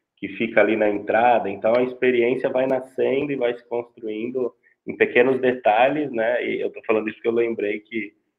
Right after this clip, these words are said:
uma vez que me hospedei lá, tinha parte do cantinho da mamãe, né? Que ali tinha o trocador, tinha micro-ondas, tinha leite, tinha fralda.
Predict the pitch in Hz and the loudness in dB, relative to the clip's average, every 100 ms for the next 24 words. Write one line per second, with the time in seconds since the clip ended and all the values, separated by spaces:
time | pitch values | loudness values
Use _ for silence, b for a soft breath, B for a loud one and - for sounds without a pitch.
0 | _ 104 101 98 107 101 - 101 101 98 | _ -6 -4 -4 -4 -6 -4 -2 0 2
1 | 95 101 - 117 110 107 107 - 104 110 | 0 -2 -4 -6 -2 -2 -2 -6 -4 -2
2 | 85 - _ _ _ _ 95 95 101 104 | -2 -6 _ _ _ _ -4 -4 -4 0
3 | 104 101 101 98 98 95 87 90 90 82 | 2 2 0 0 0 -2 -4 -6 -8 -8
4 | 85 85 95 - - 90 - 95 120 117 | -8 -8 -12 -14 -16 -12 -10 -2 -2 0
5 | 113 107 104 - 95 98 - 104 107 110 | 2 0 0 -6 -6 -8 -6 -2 2 0
6 | 104 104 - 117 117 107 107 110 107 - | 0 -6 -2 2 4 4 2 0 -4 -10
7 | 113 110 - - 110 110 110 107 104 | -6 -6 -6 -2 4 4 4 0 -2